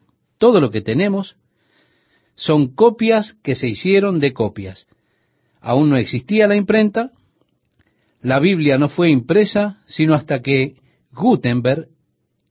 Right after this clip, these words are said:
inventó la imprenta. Así que todas las copias de la Biblia fueron hechas a mano. Nosotros no tenemos realmente ningún manuscrito entero reciente.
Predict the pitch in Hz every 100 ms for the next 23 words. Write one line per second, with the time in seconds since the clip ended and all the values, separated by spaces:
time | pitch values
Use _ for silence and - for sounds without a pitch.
0 | _ 147 147 127 117 107 120 123 117 104
1 | 107 98 95 - _ _ _ _ _ _
2 | - 117 - 165 147 131 185 208 170 -
3 | 175 131 117 127 123 139 147 147 160 156
4 | _ _ _ _ _ _ _ _ 151 160
5 | 160 147 156 175 208 240 113 90 _ _
6 | _ _ _ _ _ - 123 131 - 196
7 | 151 147 208 220 180 190 196 139 120 127
8 | 131 170 233 214 185 165 151 156 165 254
9 | 247 208 165 131 - 220 220 170 139 135
10 | 226 220 170 151 - 135 92 90 92